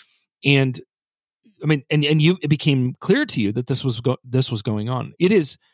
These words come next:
an act of love in an environment like that. It's an act of love to pull, uh, pull out everything you can to bring a level of healthy exposure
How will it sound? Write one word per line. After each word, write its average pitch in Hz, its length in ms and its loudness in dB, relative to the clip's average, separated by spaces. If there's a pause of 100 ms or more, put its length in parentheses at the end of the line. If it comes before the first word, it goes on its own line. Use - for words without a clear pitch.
(340)
an 147 140 2
act 156 280 0
of 110 160 0
love 123 720 -2 (960)
in 135 140 4
an 131 120 4
environment 123 440 2
like 110 180 -8
that. 104 220 -10
It's 143 160 -2
an 160 180 0
act 147 240 -4
of 117 140 0
love 123 440 0
to 120 100 -2 (120)
pull, 147 640 2 (800)
uh, 117 120 -4 (120)
pull 170 180 2
out 151 160 2
everything 165 460 2
you 139 120 4
can 123 360 -4
to 113 300 0
bring 123 520 2
a 117 60 -4
level 113 520 0
of 101 300 -12 (1120)
healthy 160 540 0
exposure 139 800 -4